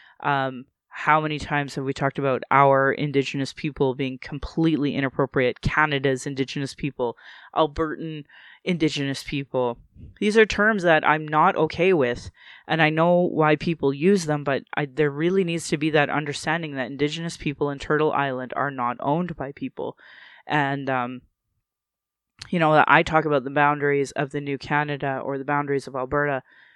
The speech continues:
I don't, you know, ever want people to understand, um, K-, Indigenous people being as a part of that colonial construct, because we are, we're our own nations with our own boundaries.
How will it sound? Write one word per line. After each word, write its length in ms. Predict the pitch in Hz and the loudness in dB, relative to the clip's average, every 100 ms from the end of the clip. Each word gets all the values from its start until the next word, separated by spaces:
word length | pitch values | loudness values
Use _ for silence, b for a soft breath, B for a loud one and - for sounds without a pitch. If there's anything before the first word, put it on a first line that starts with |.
| b b | b b
I 300 | - 156 123 - _ 143 | -6 -4 -6 -10 _ -8
don't, 380 | 151 147 151 - B B B B B _ | -6 -6 -4 -4 B B B B B _
you 160 | 277 165 | -10 -6
know, 260 | 147 131 - _ _ _ _ - 135 156 | -6 -8 -16 _ _ _ _ -20 -8 -2
ever 300 | 160 165 151 | 2 2 2
want 240 | 147 - | 0 -4
people 260 | 165 151 143 | -4 -2 -2
to 140 | - | -4
understand, 640 | 143 135 - 147 143 139 b b b b b - | -6 -8 -6 -4 -6 -8 b b b b b -6
um, 600 | 151 147 135 131 123 - - _ _ _ _ _ 453 - | 0 0 0 -4 -10 -12 -14 _ _ _ _ _ -20 -14
K-, 160 | - 185 | -6 -4
Indigenous 540 | 175 165 147 165 151 - | -4 -4 -4 -6 -8 -6
people 360 | 175 - 151 | -8 -2 -2
being 440 | 139 151 147 139 139 - - _ - | -2 -6 -6 -10 -14 -20 -20 _ -4
as 260 | 160 143 151 | -4 -4 -6
a 80 | 143 | -8
part 260 | - 151 | 0 0
of 40 | 143 | 2
that 180 | 131 - | -2 -2
colonial 360 | 151 147 131 | -6 -6 -10
construct, 600 | 123 135 160 - - - | -4 -4 -4 -6 -10 -10
because 300 | 135 - 135 | -10 -8 -6
we 120 | 147 147 | -4 -2
are, 80 | |
we're 280 | 139 156 156 | -2 -2 0
our 200 | 135 - | -2 -2
own 140 | 156 147 | -6 -6
nations 360 | 139 - 143 | -8 -8 -10
with 160 | 143 - | -10 -8
our 140 | 117 | -6
own 160 | 131 135 | -6 -6
boundaries. 760 | 107 117 151 139 - - - | -6 -6 -8 -8 -10 -12 -14